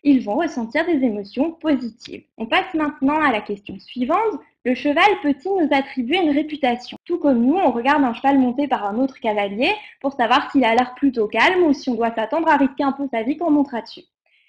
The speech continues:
Donc, est-ce qu'ils peuvent apprendre des informations sur une personne inconnue en la regardant interagir avec un autre cheval ? Et on a décidé de leur montrer ces interactions en vidéo pour une meilleure standardisation. C'était donc la toute première fois qu'on montrait des vidéos à des chevaux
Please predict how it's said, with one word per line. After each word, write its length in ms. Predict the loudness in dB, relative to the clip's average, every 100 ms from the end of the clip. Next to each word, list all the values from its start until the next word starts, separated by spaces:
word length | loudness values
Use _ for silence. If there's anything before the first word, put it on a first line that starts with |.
| _ _ _ -6
Donc, 200 | -2 0
est-ce 160 | 0
qu'ils 180 | 0 -2
peuvent 200 | 2 4
apprendre 400 | 4 2 0 0
des 160 | 2 2
informations 680 | 0 0 0 0 -2 -4 -4
sur 200 | 0 2
une 140 | 2
personne 540 | 0 -4 0 4 4 2
inconnue 640 | -2 0 -4 -2 -2 -4 -4
en 80 | 0
la 140 | 2
regardant 360 | 0 -4 -2 -4
interagir 580 | -2 -2 0 -2 -2 0
avec 240 | 2 2
un 200 | 2 4
autre 320 | 2 0 -4
cheval ? 320 | -4 -6 -6 -10 -16 _ _ _ _
Et 100 | -4 0
on 40 |
a 100 | 0
décidé 420 | 0 -4 -4 -2
de 60 | 2
leur 120 | 4
montrer 380 | 4 2 0 -4
ces 140 | -2
interactions 600 | -4 -4 -8 -8 -8 -4
en 60 | -2
vidéo 540 | 0 0 0 0 -2 -2
pour 140 | 2
une 100 | 2
meilleure 260 | 2 0 -2
standardisation. 840 | -4 -2 -2 -4 -2 -4 -4 -18 -20 _ _ _ _ -10
C'était 220 | -6 -4
donc 180 | -2 -2
la 140 | -4
toute 280 | -4 -10 -10
première 420 | -2 0 2 2 -2
fois 320 | -2 0 0 0
qu'on 80 |
montrait 500 | 2 2 0 -4 -2 -2
des 120 | -4
vidéos 400 | -4 -4 0 0
à 80 | 0
des 140 | -6
chevaux 500 | -10 -8 -4 -4 -6